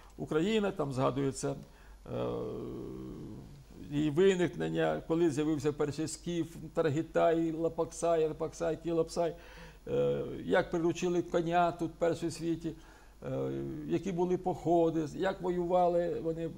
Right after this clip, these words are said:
з, е, асирійцями і так далі. Е, це ціла історія, велика історія, яка, е, сягає, дивлячись з сьогоднішнього дня, до двох з половиною тисяч,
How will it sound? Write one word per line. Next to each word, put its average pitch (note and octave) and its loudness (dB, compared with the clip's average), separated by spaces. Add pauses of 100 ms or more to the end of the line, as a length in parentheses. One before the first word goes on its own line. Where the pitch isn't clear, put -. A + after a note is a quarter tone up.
з, C#3 -6
е, D#3+ -2 (1400)
асирійцями E3 0
і - -6
так E3 0
далі. D3+ 0 (560)
Е, C3 -2 (200)
це D#3 -6
ціла A3+ 4
історія, D3 0 (600)
велика D3+ -2
історія, G3 0 (400)
яка, D3 -2 (320)
е, C3 -4
сягає, E3 4 (520)
дивлячись D3 -2
з - -12
сьогоднішнього C#3 -2
дня, D#3 0
до C3+ -4
двох C3 -2
з - -14
половиною C#3 -2
тисяч, C3+ -6